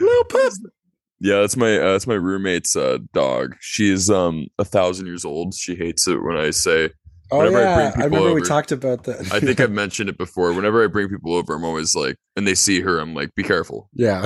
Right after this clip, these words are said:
Speaker 2: Like
Speaker 1: <laughs> she could break.
Speaker 2: Yeah, she could break at any moment. My roommate's
Speaker 1: Yeah.
Speaker 2: always like, "Justin,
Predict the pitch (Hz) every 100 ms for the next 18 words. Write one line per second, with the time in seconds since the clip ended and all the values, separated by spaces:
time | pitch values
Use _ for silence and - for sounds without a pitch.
0 | - - 143 - 147 - 120 165 104 -
1 | - - _ - 98 85 107 90 98 95
2 | 87 87 73 73 - 98 95 92 87 87
3 | 95 82 90 80 76 - 90 - 98 90
4 | 87